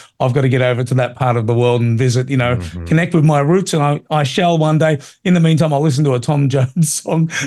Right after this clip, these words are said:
Speaker 1: at the end, at the end of today, just to round out and make it an all-round nice day. Mate, I love your work. I love what you do, uh, keeping these people, you know, sort of, uh, keeping u-, us up to date on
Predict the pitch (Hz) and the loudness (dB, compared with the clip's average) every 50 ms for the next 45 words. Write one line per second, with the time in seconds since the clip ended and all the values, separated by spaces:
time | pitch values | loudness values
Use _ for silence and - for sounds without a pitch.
0 | - - - - 185 - - 185 180 175 175 165 170 - - - - - 160 160 | -8 -6 -4 -4 -2 0 0 0 2 2 0 -2 -2 -6 -14 -12 -8 -6 -4 -2
1 | 165 165 165 165 160 135 - - 156 160 151 147 135 156 131 - 147 131 151 151 | 0 2 2 2 2 0 0 0 0 2 2 0 0 -2 -2 -2 -2 0 0 0
2 | 151 151 147 147 147 147 147 147 147 143 139 139 143 147 - - 175 175 170 165 | 0 0 0 -2 -2 -2 -2 -2 0 0 0 -2 -2 -2 -2 0 0 2 2 2
3 | 156 143 143 143 143 135 - - _ _ - 160 160 147 139 131 - - 175 147 | 0 0 0 -2 -2 -4 -8 -18 _ _ 0 2 2 2 0 0 -2 -2 -2 -2
4 | 143 131 - - - - 196 196 202 196 185 202 226 220 185 175 156 165 170 175 | -2 -4 -6 -6 -4 -4 -2 -2 0 0 0 0 2 2 2 2 2 2 2 0
5 | 180 180 165 160 180 196 185 160 160 151 135 131 127 147 151 147 147 135 135 - | 0 0 0 0 0 0 0 -2 -2 -2 -2 -2 0 0 2 0 0 -2 -4 -10
6 | - - - _ - 147 147 143 127 180 165 151 156 143 143 143 139 131 - 170 | -20 -20 -12 _ -4 -4 -2 -2 -2 -2 -2 0 0 2 2 2 0 0 -2 -2
7 | 156 135 147 147 143 139 143 147 147 139 143 143 135 131 - 151 143 139 135 131 | -2 0 0 0 0 0 0 0 0 2 0 0 0 0 0 0 0 0 0 2
8 | 139 139 139 135 139 143 - 180 156 147 147 151 180 180 - 156 160 175 160 - | 2 2 2 0 0 -2 -2 -2 -2 0 -2 -2 -4 -4 -4 -4 -4 -2 -2 -4
9 | 143 123 - 139 139 135 135 131 131 135 131 | -4 -4 -2 -2 -2 0 0 0 0 0 -2